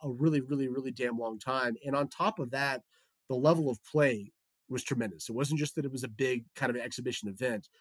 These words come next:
Um, we were seeing tremendous hitting, tremendous pitching, timely plays, all that stuff. So, uh, let's start there. Uh, joining me tonight, we've got Mitchell Clark and Brandon Creeling of Red Reporter fame. Um,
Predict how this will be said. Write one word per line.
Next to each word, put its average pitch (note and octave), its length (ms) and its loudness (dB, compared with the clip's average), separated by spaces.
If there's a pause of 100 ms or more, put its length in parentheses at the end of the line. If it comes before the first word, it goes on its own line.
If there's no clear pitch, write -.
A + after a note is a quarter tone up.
(300)
Um, A2 460 -2 (460)
we D#3 100 2
were E3 80 4
seeing D#3+ 240 4
tremendous C3+ 380 0 (320)
hitting, D3+ 280 2
tremendous B2+ 280 -6
pitching, C3+ 340 0
timely C#3+ 560 0
plays, A#2+ 320 -2
all C3 240 -4
that A2+ 220 -6
stuff. G2+ 320 -10
So, B2 360 0 (360)
uh, D3 320 4 (160)
let's G#3+ 200 6
start B3 300 8
there. F#3+ 340 8
Uh, B2+ 260 -6 (600)
joining G3+ 220 10
me G#3 80 6
tonight, F3 340 8 (480)
we've C#3+ 120 4
got D3+ 180 8
Mitchell F3+ 260 6
Clark F3+ 400 8
and D#3+ 240 6
Brandon E3 320 4
Creeling F3 540 4 (340)
of D3 160 2
Red E3+ 140 4
Reporter D#3 400 2
fame. D#3 540 4 (440)
Um, C3 400 4